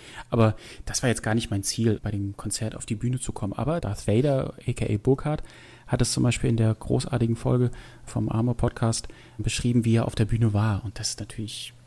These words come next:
also wenn du in so einem Konzertsaal mit, weiß nicht, viertausend, fünftausend, achttausend Leuten, bei mir war es in der Lanxess Arena in Köln, wenn du da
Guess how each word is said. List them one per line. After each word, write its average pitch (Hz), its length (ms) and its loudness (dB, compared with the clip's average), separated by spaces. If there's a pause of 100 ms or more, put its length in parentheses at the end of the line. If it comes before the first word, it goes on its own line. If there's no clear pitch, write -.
(360)
also - 180 0
wenn 113 120 6
du 117 240 6 (260)
in 120 120 4
so 113 80 4
einem 104 200 6 (220)
Konzertsaal 101 1000 0 (120)
mit, - 280 -4 (120)
weiß 107 160 -6
nicht, - 180 -6 (140)
viertausend, 127 580 0
fünftausend, 123 540 0
achttausend 120 420 0
Leuten, 135 380 4 (720)
bei 110 80 2
mir 110 160 6
war 117 80 4
es 113 100 0
in 117 60 2
der 104 100 4
Lanxess 107 600 2
Arena 139 380 2
in 113 300 -2
Köln, 151 420 4 (1200)
wenn 117 240 4
du 120 80 2
da 110 480 0